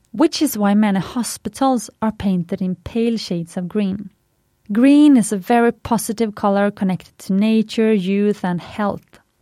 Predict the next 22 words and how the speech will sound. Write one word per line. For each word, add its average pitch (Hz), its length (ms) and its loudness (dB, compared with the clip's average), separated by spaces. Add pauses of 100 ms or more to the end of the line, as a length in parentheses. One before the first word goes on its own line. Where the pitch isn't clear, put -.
It 247 140 2
symbolizes 190 760 0
growth, 226 640 2
freshness, 220 760 -4
fertility, 220 1000 -2
stability, 214 960 -2 (400)
and 208 240 0
endurance. 196 720 0 (840)
Gemstones 233 680 2
in 190 140 2
green 226 540 0
are 196 300 0
emerald, 214 760 0 (340)
sapphire, 214 1080 2 (160)
all 220 220 4
shades 214 440 -2
from 196 200 -4 (120)
olive 214 460 2
to - 140 -18
pea 202 240 -6
green, 202 520 0 (580)
tourmaline, 220 840 4